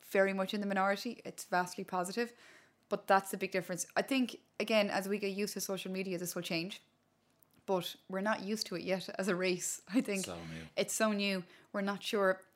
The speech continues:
Speaker 1: I don't think people are aware of the impact of their words. And you often see grown adults,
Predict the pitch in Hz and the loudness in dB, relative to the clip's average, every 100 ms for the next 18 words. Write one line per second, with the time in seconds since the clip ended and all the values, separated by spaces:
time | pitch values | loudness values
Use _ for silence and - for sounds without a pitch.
0 | _ - 196 202 233 220 214 226 220 196 | _ -4 -2 0 0 0 -2 -4 -2 0
1 | - 185 190 190 190 - 202 190 - 170 | 2 2 4 2 0 -6 -6 -8 -8 -8
2 | 185 185 190 185 - 180 269 339 294 233 | -4 2 2 2 -4 -4 -4 -2 -2 -2
3 | 202 220 220 202 - 208 226 196 | 0 2 2 -2 -6 -2 0 0